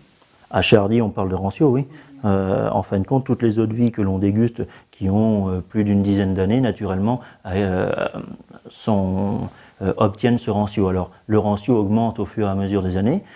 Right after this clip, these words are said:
c'est-à-dire que plus l'eau de vie va vieillir, plus il va y avoir une concentration des éléments, euh, qui composent cette eau de vie. Cette concentration, en fin de compte, s'opère par, par deux choses. Euh, l'évaporation naturelle, euh, de l'alcool, puisque le bois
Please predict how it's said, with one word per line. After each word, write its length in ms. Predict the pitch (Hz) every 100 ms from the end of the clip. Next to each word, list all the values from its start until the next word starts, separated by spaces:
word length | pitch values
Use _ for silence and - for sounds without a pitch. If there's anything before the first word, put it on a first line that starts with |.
| -
c'est-à-dire 380 | - - 104 110
que 80 | -
plus 180 | - 131
l'eau 120 | 117
de 100 | 110
vie 100 | 117
va 140 | 104
vieillir, 540 | 95 98 107 117 120 92
plus 240 | - 123
il 100 | 117
va 140 | 104 98
y 120 | 104
avoir 160 | 113
une 100 | 104
concentration 720 | 95 107 - 104 107 101 120
des 220 | 104 95 101
éléments, 480 | 104 107 110 117 - - -
euh, 240 | 95 92 90
qui 140 | 104
composent 380 | 104 98 104 98
cette 180 | 92 98
eau 80 |
de 80 | 95
vie. 220 | 107 185 202 -
Cette 180 | 117 107
concentration, 640 | 120 - 113 113 - 156
en 60 | 113
fin 100 | 107
de 60 |
compte, 180 | 101 139
s'opère 380 | 135 101 127 127
par, 340 | - 104 101 98 - - _
par 180 | 101
deux 120 | 104 123
choses. 420 | - 110 101 90 85 _ _ - -
Euh, 180 | 95 95
l'évaporation 680 | 113 123 123 123 120 -
naturelle, 680 | 113 101 - 107 110 107 92 - _ -
euh, 140 | 92
de 120 | 92
l'alcool, 540 | 95 98 98 - 165 156
puisque 260 | - 101
le 140 | 110 104
bois 340 | 107 123 127